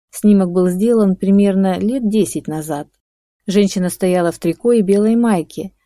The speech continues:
опершись на лопату. На голове у Марии Викентьевны была повязана косынка.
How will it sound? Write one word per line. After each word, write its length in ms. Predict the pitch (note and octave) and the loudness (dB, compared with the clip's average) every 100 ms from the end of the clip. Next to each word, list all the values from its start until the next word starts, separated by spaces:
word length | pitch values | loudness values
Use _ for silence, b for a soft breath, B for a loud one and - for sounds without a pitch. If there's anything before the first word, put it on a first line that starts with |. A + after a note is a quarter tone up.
| _ | _
опершись 480 | F3+ G#3 F#3+ F#3+ - | -4 -2 -2 -4 -4
на 120 | F3+ | -2
лопату. 600 | F#3+ G3 E3+ D3+ - - _ _ _ _ | -2 -2 -6 -6 -10 -18 _ _ _ _
На 100 | F3+ | -8
голове 360 | E3+ F3+ F#3 D4 | -2 0 0 0
у 40 | |
Марии 340 | C#4 A3 B3+ G#3+ | 2 0 2 0
Викентьевны 540 | F3 A3 B3 B3 G#3+ | -2 -2 -2 0 0
была 220 | E3 F3 | 0 -2
повязана 500 | A3 A3 F#3+ G3+ G#3+ | -2 -2 0 2 0
косынка. 720 | A3+ A#3+ - F3+ E3 - D#3 | 0 -4 -4 -4 -4 -6 -12